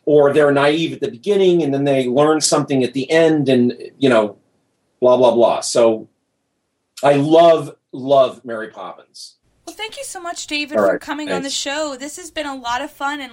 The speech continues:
Speaker 2: listeners, check out David's website at w w w dot david lewis newman dot com. And can we also follow you on Twitter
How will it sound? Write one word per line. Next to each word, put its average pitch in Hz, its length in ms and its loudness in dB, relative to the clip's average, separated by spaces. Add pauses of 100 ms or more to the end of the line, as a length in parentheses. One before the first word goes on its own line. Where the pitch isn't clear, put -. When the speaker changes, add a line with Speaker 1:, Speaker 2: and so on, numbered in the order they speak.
(100)
Speaker 2:
listeners, 330 480 -10
check - 280 -12
out 339 180 -8
David's 320 380 -14
website 277 560 -10
at 214 220 -12
w 220 280 -12
w 220 300 -16
w 220 380 -16
dot 202 480 -14
david 240 400 -14
lewis 233 400 -14
newman 233 280 -16
dot 214 220 -16
com. 262 380 -12 (420)
And 226 340 -8 (120)
can 277 120 -14
we 294 80 -8
also 285 300 -6
follow 302 300 -8
you 285 180 -14
on 277 120 -14
Twitter 285 340 -12